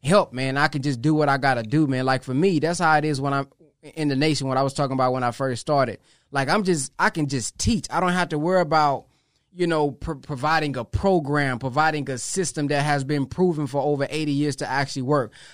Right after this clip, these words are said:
I mean, I'm okay with just being myself, putting out content. If somebody comes in, they got a student minister, they got a student captain, they got a student lieutenant,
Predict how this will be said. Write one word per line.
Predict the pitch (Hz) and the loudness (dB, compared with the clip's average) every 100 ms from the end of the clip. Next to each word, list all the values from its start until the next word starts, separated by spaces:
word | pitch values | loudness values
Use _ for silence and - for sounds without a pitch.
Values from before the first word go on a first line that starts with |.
| _ | _
I | - 190 | -4 -2
mean, | 214 196 175 | 0 0 -2
I'm | 185 214 214 | -2 -2 -2
okay | 190 175 147 180 202 175 | 0 -2 -2 -2 0 0
with | 147 | -2
just | 139 139 - 135 | -4 -6 -10 -16
being | 127 185 233 | -4 -2 0
myself, | 220 214 - 151 127 123 _ _ _ - | -2 -2 -4 -4 -4 -6 _ _ _ -4
putting | 247 254 | -2 0
out | 233 220 | 2 0
content. | - 190 160 143 151 | 0 -2 -2 -2 -4
If | 135 | -4
somebody | - 208 196 185 | -4 0 0 0
comes | - 190 180 | -2 -4 -4
in, | 180 | -4
they | 165 | -4
got | 151 135 | -4 -4
a | 123 | -6
student | - 160 147 | -6 -4 -4
minister, | 139 113 - - _ _ | -4 -8 -16 -20 _ _
they | 131 | -8
got | 139 127 | -4 -4
a | |
student | 120 165 156 147 | -2 0 0 0
captain, | 151 110 - 98 - | -2 -4 -8 -20 -16
they | - | -6
got | 147 123 | -2 -2
a | |
student | 120 - 160 156 | -2 0 2 4
lieutenant, | 156 - 135 85 | 2 0 -4 -4